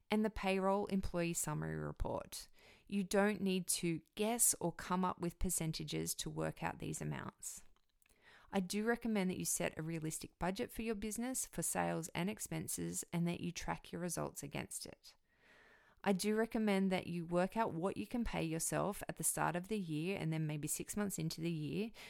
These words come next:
using a cash flow forecast. A cash flow forecast predicts sales and expenses in your business over the next six, twelve, or twenty-four months,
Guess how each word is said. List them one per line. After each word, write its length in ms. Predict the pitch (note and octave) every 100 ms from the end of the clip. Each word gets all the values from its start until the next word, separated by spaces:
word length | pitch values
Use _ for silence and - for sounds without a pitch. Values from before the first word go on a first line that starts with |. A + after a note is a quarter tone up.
| -
using 380 | - F#3 F3+ F#3
a 80 | F3
cash 260 | - D#3+
flow 180 | - D#3+
forecast. 840 | D3+ C#3 C3+ - - - - - - - - - - - -
A 60 | F#3+
cash 280 | G3+ G3+ -
flow 160 | G#3
forecast 560 | G3+ F#3 F3+ F#3 F3+ -
predicts 360 | F3+ F#3+ -
sales 340 | - F#3 G3 A3+
and 100 | B3
expenses 580 | C4 - F#3 - E3+ D#3+
in 220 | E3+ F3+
your 120 | G3+
business 560 | F3+ D#3+ F3+ A3 C4+ -
over 160 | E3+
the 100 | F3
next 260 | E3+ - -
six, 300 | - - -
twelve, 300 | - E3+ E3
or 80 | E3
twenty-four 400 | - D#3 - E3
months, 500 | D3+ - - -